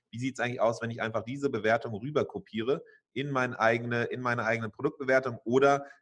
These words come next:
ich, äh, um damit das nicht so, so, so leer aussieht, ich schreibe erstmal mit gutem Hintergedanken, weil eben das Produkt auch gut ist, weil ich weiß, dass einfach viele Leute es auch sehr schätzen, aber einfach bisher keine Produktbewertungen da liegen und damit auch Leute, die mich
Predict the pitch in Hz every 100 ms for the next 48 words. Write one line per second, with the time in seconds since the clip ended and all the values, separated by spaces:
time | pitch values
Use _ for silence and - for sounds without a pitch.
0 | - 120 - 104 110 113 - 123 120 117
1 | 113 120 - 117 110 92 104 104 101 98
2 | 98 95 95 107 156 151 120 117 117 117
3 | 110 - 117 - 120 120 120 117 117 107
4 | 110 107 - 160 139 120 139 110 98 104
5 | 98 104 117 104 113 110 - 123 139 -
6 | - 139 156 135 147 - - - _ 107
7 | 123 131 113 - 110 135 147 123 - 113
8 | 110 107 - 98 - 120 113 117 117 104
9 | 101 - 101 - 139 - 131 110 104 113
10 | 117 110 127 - 113 107 95 123 - 104
11 | 107 104 98 113 131 143 143 104 110 113
12 | 107 110 113 131 131 104 107 107